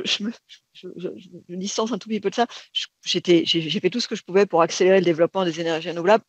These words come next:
en les couplant avec une politique industrielle. Ce qui a été critiqué par certains à l'époque, parce que de toute façon, euh, bah bon, c'est vrai, hein, il y avait, c'était un fromage aussi, hein, euh, par exemple le solaire. Euh, mais, mais, mais,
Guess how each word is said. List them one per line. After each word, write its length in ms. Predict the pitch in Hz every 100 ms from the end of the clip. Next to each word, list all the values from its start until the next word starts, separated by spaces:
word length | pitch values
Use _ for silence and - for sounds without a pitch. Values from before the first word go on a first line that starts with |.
| _
en 100 | 240
les 140 | 233
couplant 280 | 214 208 226
avec 220 | 233 196
une 80 | 185
politique 380 | 180 175 - 208
industrielle. 560 | 175 160 - 147 - 165 _ _ _
Ce 120 | -
qui 120 | -
a 60 | 185
été 160 | 180
critiqué 400 | 190 196 175 202
par 160 | 185 156
certains 300 | - 160 175
à 20 |
l'époque, 320 | 175 175 262 -
parce 140 | 165
que 40 |
de 60 | -
toute 100 | 233
façon, 180 | 269 208
euh, 280 | 151 - - -
bah 140 | -
bon, 160 | - - _
c'est 160 | _ -
vrai, 120 | 277
hein, 80 | 294
il 60 | 165
y 40 |
avait, 120 | 147
c'était 240 | 143 - 156
un 40 |
fromage 360 | 160 208 480 247
aussi, 320 | 190 - 165
hein, 180 | 175 185
euh, 180 | 156 - -
par 100 | 156
exemple 280 | 151 143 165
le 60 |
solaire. 300 | 151 - 147 - - - - -
Euh, 180 | 175 156 - _ - - - _ 208
mais, 220 | 202 - _
mais, 340 | 185 185 180 -
mais, 340 | 185 175 170